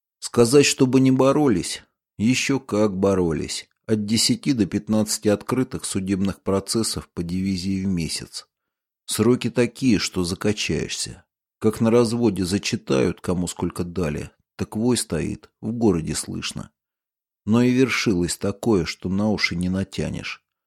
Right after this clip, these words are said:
То наряд обдолбился и обожрался местной чешмы, а потом прибил дежурного по штабу.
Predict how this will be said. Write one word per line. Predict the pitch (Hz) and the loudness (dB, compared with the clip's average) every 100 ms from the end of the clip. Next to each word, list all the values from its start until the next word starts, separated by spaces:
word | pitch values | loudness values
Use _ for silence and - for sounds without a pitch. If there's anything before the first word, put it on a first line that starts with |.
| _ _ | _ _
То | 135 | 2
наряд | 131 104 98 95 | 4 6 4 2
обдолбился | 95 92 101 101 104 117 113 - 76 - | -2 0 2 2 2 0 0 -2 -6 -10
и | 113 | -6
обожрался | 98 95 98 101 107 - 90 | -4 -2 -2 0 -2 -2 -4
местной | 95 90 - 87 | -4 -4 -6 -6
чешмы, | - 90 - 80 - - _ _ _ _ | -4 -6 -6 -8 -8 -14 _ _ _ _
а | 139 | -4
потом | 127 127 120 110 | 0 0 0 0
прибил | 101 101 104 101 | 0 0 2 0
дежурного | 98 92 101 95 95 90 | 0 -2 0 0 0 0
по | - 90 | -2 -4
штабу. | - - 76 76 67 | -4 -6 -6 -8 -16